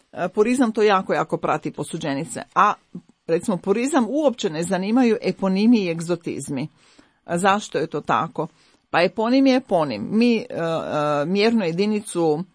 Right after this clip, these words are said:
Newton nje-, ne možemo zamijeniti <laughs> ničim drugim, to je prezime tog,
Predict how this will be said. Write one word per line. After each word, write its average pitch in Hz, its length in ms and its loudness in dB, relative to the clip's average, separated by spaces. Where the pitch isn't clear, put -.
Newton 262 600 0
nje-, 226 340 4
ne 233 160 4
možemo 254 300 2
zamijeniti 180 560 0
<laughs> 226 60 8
ničim 220 260 0
drugim, 170 320 0
to 185 80 2
je 175 60 2
prezime 170 560 0
tog, 135 340 -2